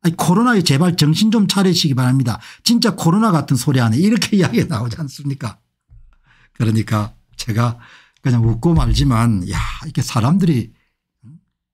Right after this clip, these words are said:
일어났고 일어나고 있는 현상을 이렇게 자기 마음대로 해석하는데 이렇게 익숙할까? 예. 설령 여러분들 그냥 젊은 사람이 걸렸다고 하더라도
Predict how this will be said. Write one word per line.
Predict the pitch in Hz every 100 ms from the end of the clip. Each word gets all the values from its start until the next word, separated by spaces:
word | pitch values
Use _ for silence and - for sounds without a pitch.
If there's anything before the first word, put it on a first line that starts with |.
| _ _ _ _
일어났고 | 190 233 233 208 180 151 127 143 165 _ 180 175 185
일어나고 | 196 208 185 147 139 180 214 185
있는 | 147 123 131 147 160 - _ _ _
현상을 | - - 113 110 135 156 120 120 92 - _ _ _ _ _ _
이렇게 | 196 185 175
자기 | 143 185 262
마음대로 | 233 175 151 214 226 285
해석하는데 | 170 120 143 135 123 120 131
이렇게 | 196 233 -
익숙할까? | 175 104 - 113 117 - 82 98 110 _ _ _ _
예. | 85 90 113 _ _ _ _ _ _ _ _ _ _ _ _ _ _ _ _ _ _ _ _
설령 | - - 269 285 247
여러분들 | 185 139 135
그냥 | 135 147 165 120
젊은 | 175 214 196
사람이 | 139 117 104 98
걸렸다고 | 113 131 170 123 101
하더라도 | 101 107 90 82